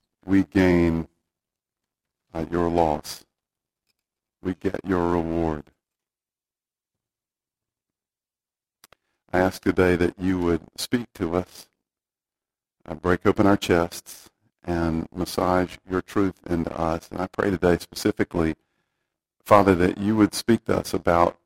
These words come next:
connecting to you, what it means, how it looks like. Lord, we give you permission to stir us and to quicken our hearts today. We need it, in fact.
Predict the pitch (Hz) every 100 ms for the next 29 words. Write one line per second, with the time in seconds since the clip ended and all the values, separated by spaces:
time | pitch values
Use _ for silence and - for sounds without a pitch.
0 | _ _ _ _ _ - 110 113 - 82
1 | - 87 87 82 _ _ _ _ _ _
2 | _ _ _ _ _ _ _ _ - 98
3 | 104 95 95 98 113 117 107 101 95 92
4 | 92 98 - - 98 107 - _ _ _
5 | _ _ _ _ _ _ _ _ _ _
6 | _ _ _ _ _ _ _ - 95 92
7 | 98 113 110 101 98 98 107 - 85 -
8 | - _ _ - - 95 95 95 - 87
9 | 80 82 - 104 - 90 82 90 90 -
10 | - 82 80 80 80 _ _ _ _ _
11 | _ _ _ - 92 90 104 101 80 80
12 | 80 87 82 85 -